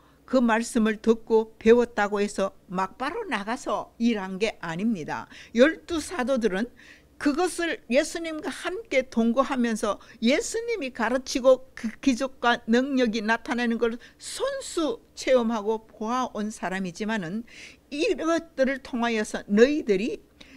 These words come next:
이것들을 통해서 보고 느꼈다. 그러므로 인해서 네 생각을 플러스해서 네 생각에 첨가해서 내가 한 일에 대해서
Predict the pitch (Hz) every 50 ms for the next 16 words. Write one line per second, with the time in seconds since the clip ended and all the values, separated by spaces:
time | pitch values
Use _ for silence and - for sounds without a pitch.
0 | 247 - 277 285 277 359 370 392 - - - 320 294 311 302 - 311 269 233 247
1 | 233 - 226 202 - - - - 277 339 330 320 302 277 262 - - - 208 214
2 | 240 240 - 226 220 214 - - 175 139 - - - - - - _ - - 262
3 | 285 330 349 330 320 330 311 311 - - 247 262 285 262 - 269 233 - - 220
4 | 247 294 294 - - - 359 339 320 330 - 302 302 294 277 285 302 311 311 -
5 | - 226 220 214 214 233 - - 202 180 208 202 196 - 190 185 196 - - -
6 | - - - - - 214 269 330 294 - - 339 349 349 339 330 330 311 302 -
7 | - 294 311 - - - 262 254 247 240 247 254 226 214 208 - 233 240 240 -
8 | - - - - - 190 220 285 302 302 311 294 294 - - 330 311 294 254 240
9 | 247 220 247 233 220 226 - 208 214 226 220 - 226 220 226 - -